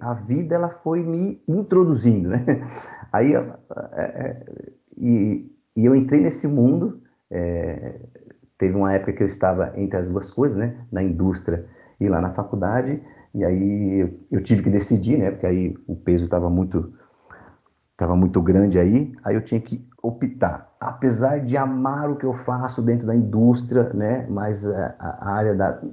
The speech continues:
docência, ela me abriu um leque, me abriu uma, uma porta nova e algo também que eu amo, que eu gosto, e, e, e hoje eu, eu estou aí, né? É, então, como eu disse, é,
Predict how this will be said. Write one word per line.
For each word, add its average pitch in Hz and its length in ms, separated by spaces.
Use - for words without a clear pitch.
docência, 120 1000
ela 95 140
me 101 140
abriu 101 300
um 101 140
leque, 104 300
me 98 100
abriu 98 280
uma, 95 400
uma 98 160
porta 104 440
nova 107 640
e 101 140
algo 98 240
também 98 280
que 101 120
eu 95 160
amo, 107 240
que - 100
eu 90 60
gosto, 90 560
e, 113 40
e, 87 460
e 98 120
hoje 98 340
eu, 110 200
eu 98 80
estou 101 280
aí, 82 200
né? 98 220
É, 85 440
então, 113 320
como 143 200
eu 165 60
disse, 101 540
é, 85 380